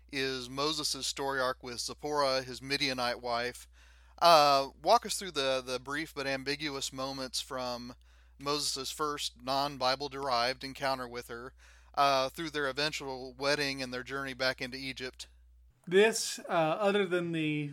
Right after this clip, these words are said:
Speaker 2: log flume sequence, was my least favorite part of the movie.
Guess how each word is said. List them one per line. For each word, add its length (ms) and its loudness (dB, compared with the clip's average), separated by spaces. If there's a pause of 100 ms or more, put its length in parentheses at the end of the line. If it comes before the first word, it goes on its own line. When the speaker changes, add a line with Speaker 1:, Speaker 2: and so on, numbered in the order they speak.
Speaker 2:
log 340 2
flume 380 -2
sequence, 560 -6
was 160 -8
my 140 -2
least 360 -6
favorite 400 -4
part 240 -4
of 60 -6
the 80 -6
movie. 560 -6